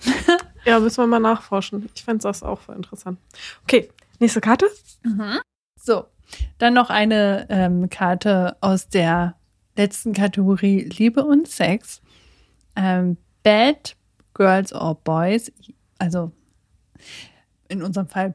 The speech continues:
Speaker 1: Bad Boys, yay or nay? Verena, was sagst du dazu?
Speaker 2: Hm. Möchtest du anfangen? Ich muss kurz noch darüber nachdenken.
Speaker 1: Also die Bad Boys sind ja wahrscheinlich die Leute so ein bisschen damit gemeint, die einfach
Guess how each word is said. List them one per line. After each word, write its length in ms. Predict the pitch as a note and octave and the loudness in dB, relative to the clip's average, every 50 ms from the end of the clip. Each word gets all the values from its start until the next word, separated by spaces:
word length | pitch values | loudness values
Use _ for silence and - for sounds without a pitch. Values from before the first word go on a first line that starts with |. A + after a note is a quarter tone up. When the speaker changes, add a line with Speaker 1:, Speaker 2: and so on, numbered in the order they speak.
| - _ | -2 _
Speaker 1:
Bad 380 | G3+ G3+ G3+ G3+ - _ _ | 2 4 4 2 -2 _ _
Boys, 560 | - G3+ F3 F3+ F#3 G3+ A3+ C4+ C4 - - C4 | -2 0 2 2 4 4 4 4 2 0 -6 -10
yay 540 | B3 G#3+ F3+ F3+ G3+ F#3 F#3 G3+ A3+ A#3 - _ - | -8 -6 -2 0 2 2 2 0 -2 -4 -6 _ -6
or 380 | F#3 F3+ F3 F3+ F#3+ G#3 G#3 - - | -4 -4 -2 -2 -4 -4 -6 -8 -6
nay? 420 | G3+ G3 F3+ F3 E3+ - - - - _ _ _ _ _ _ _ _ _ _ _ _ _ _ _ - _ | -4 -4 -4 -4 -6 -8 -12 -14 -18 _ _ _ _ _ _ _ _ _ _ _ _ _ _ _ -20 _
Verena, 440 | _ A#3 A3+ A#3 A3+ G3+ E3 E3+ F3+ | _ 2 4 4 4 2 2 0 0
was 160 | A3 C#4 - | 0 0 2
sagst 240 | - C4+ A#3 - - | 2 0 0 0 -2
du 80 | G#3 F3 | -4 -2
dazu? 520 | E3 F3 E3+ - - - G3 G3 G3 F#3+ F#3+ - _ _ - - - _ _ _ _ _ _ _ _ _ _ _ _ _ _ | -2 -4 -4 -6 -6 -4 0 0 0 -2 -2 -6 _ _ -20 -20 -20 _ _ _ _ _ _ _ _ _ _ _ _ _ _
Speaker 2:
Hm. 960 | A#3+ A3+ A3+ A3 A3 G#3+ G#3+ G#3+ A3 A3 A3 A3 A3 A3 A3 G#3+ A3 G#3+ G3+ - _ _ _ _ _ _ _ _ - _ _ - - _ _ - - - D#4+ | -2 0 2 2 0 0 0 0 0 0 0 2 2 2 2 2 2 0 -2 -6 _ _ _ _ _ _ _ _ -20 _ _ -20 -20 _ _ -20 -16 -4 2
Möchtest 400 | B3 A3 G#3+ G#3 - A3+ - - | 4 4 4 4 0 -4 -4 -6
du 60 | A3 | -4
anfangen? 420 | - F#3+ F#3+ F#3 - G#3+ G#3 A3+ A3+ | -2 -2 -2 -2 -2 -2 -2 -2 -2
Ich 100 | G#3+ - | -4 -4
muss 160 | G#3+ G3+ - | -6 -6 -4
kurz 240 | - A3+ G#3 - - | -4 -4 -4 -2 -4
noch 220 | G3+ F3+ F#3+ F3+ - _ _ _ _ _ _ _ _ _ _ _ _ _ | -4 -4 -4 -8 -10 _ _ _ _ _ _ _ _ _ _ _ _ _
darüber 320 | - G3 F3+ F#3 F3+ F#3 F3+ | -6 -4 -4 -2 -2 -2 -2
nachdenken. 320 | F3+ F3+ F3+ - - - | -2 -4 -6 -8 0 0
Speaker 1:
Also 240 | G3 G3+ F#3+ A#3 G#3 | 2 2 4 2 2
die 140 | F3+ A3+ G3+ | 2 0 2
Bad 400 | A3+ A3+ A3 A3 A3 - _ - | 4 4 4 4 2 0 _ -6
Boys 300 | F3+ E3 E3 E3+ - - | -2 -2 -2 -2 -4 -4
sind 120 | G3 F#3+ | -2 0
ja 100 | F#3+ F3+ | 0 0
wahrscheinlich 400 | F#3 F#3 F3+ - F#3+ F#3 F3 - | 0 -2 0 0 0 0 0 -2
die 120 | - G#3 F3+ | -2 -2 0
Leute 400 | F3+ F#3 F3+ F3+ - - F#3+ F3 | 2 2 2 2 0 -2 -2 -2
so 100 | F3+ F3+ | 0 0
ein 80 | F3+ | 0
bisschen 280 | F3+ F3 - - G3 F#3 | 0 0 -2 -2 0 0
damit 260 | F3+ E3+ F3 F3 - - | 2 2 0 -2 -2 -2
gemeint, 400 | F#3 F3+ F3 E3+ F3 F3+ F3 - | -2 0 0 2 0 0 0 0
die 140 | F#3+ F3 | -2 -2
einfach 680 | - - F3 E3+ - - - F3+ F3 F3 - - - | 0 0 -2 -2 -2 -2 0 0 0 0 -4 -8 -14